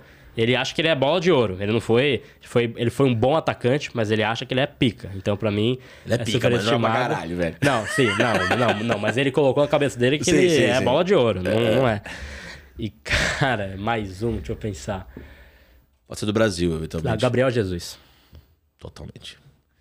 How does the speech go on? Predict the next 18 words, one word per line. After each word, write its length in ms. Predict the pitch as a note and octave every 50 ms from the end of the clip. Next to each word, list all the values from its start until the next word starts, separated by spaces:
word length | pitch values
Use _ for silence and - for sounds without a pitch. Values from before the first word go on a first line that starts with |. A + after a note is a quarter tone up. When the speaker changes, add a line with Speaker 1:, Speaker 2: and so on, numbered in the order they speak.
| - - - - - - - - - - -
Speaker 2:
E 240 | - A2 A2+ A#2 A2
sube-, 380 | - - - D3 C#3+ C#3+ C#3+ C#3
do-, 300 | - - C3 C#3 D#3 D3+
dois 340 | - - - C#3 D#3 D3+
ou 60 | D#3 C3+
três 160 | - C3+ C3
jogadores 280 | C3 B2 A#2 A#2+ A#2+ A#2
subestimados? 840 | - B2+ A#2+ A#2+ A#2+ - - A2 A2 G#2 G2 F2+ E2 - - - - - - - - - - - - - - - - - -
Speaker 1:
Três 200 | - A2 A2+ A2+
jogadores, 400 | A2+ A2+ G#2+ G2+ F#2 G2 F#2+ F#2
eu 60 | F#2
vou 80 | F2 -
falar. 240 | G2+ F#2 F2+ F2+ F2
Perisic, 680 | - - A#2 A#2+ G#2+ - - B2+ D3 - - - - -
pra 140 | - G#2 G2
mim, 100 | G2+ G#2+
é 60 | G2
subestimadaço. 840 | - G#2+ G2+ G2+ - - A#2 B2 A#2 G2 G2+ G#2 A#2+ - - -